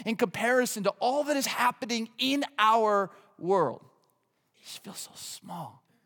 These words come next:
And I love this because you've got ten people who have basically got all of the nation saying, "Dude, we gotta stone Caleb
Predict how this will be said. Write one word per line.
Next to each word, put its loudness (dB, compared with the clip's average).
And 2
I 6
love 4
this -2
because -8
you've -8
got -4
ten -4
people -8
who 0
have -2
basically -2
got 2
all 4
of -4
the -4
nation -2
saying, -4
"Dude, -8
we -6
gotta 0
stone -8
Caleb -6